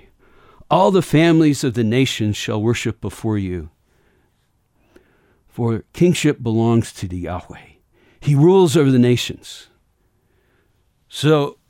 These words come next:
not only is God <laughs> enthroned and sovereign and holy, he actually is enthroned over all the peoples of the world. He, he is the King of kings and the Lord of lords.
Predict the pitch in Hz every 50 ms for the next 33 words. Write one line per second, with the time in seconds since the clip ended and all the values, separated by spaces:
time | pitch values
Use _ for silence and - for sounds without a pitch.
0 | _ _ - 127 139 151 160 180 185 180 175 165 143 87 117 123 120 110 - -
1 | - _ - 120 123 - - - 135 110 - - 110 110 98 - - - - 135
2 | 131 151 147 127 113 104 90 90 85 82 - - - 143 147 151 131 110 101 87
3 | 82 - _ - - - - - _ - _ _ _ _ 101 95 92 90 - 156
4 | 165 185 165 117 98 87 101 - _ _ _ _ _ _ _ _ _ _ _ _
5 | _ _ _ _ _ _ 156 175 180 143 139 156 156 147 - - 139 135 127 -
6 | - 101 101 98 95 - - - - - - - - - 120 120 104 - - -
7 | 131 135 139 135 135 135 123 120 - 120 120 98 113 117 - - 127 127 135 135
8 | 120 113 - - 120 110 - - 98 92 - - - 110 95 82 98 90 90 95
9 | 95 92 87 90 85 - - - - - - - - _ _ _ _ _ _ _
10 | _ _ _ _ _ _ _ _ _ _ _ _ _ - 135 160 - 107 165 190
11 | 180 160 156 127 - - 110 - - - - 165 151 131 104 82 90 92 87 -
12 | - - - 107 95 90 82 78 - - - - - 110 113 113 113 113 117 117
13 | 113 101 98 104 104 101 92 82 82 -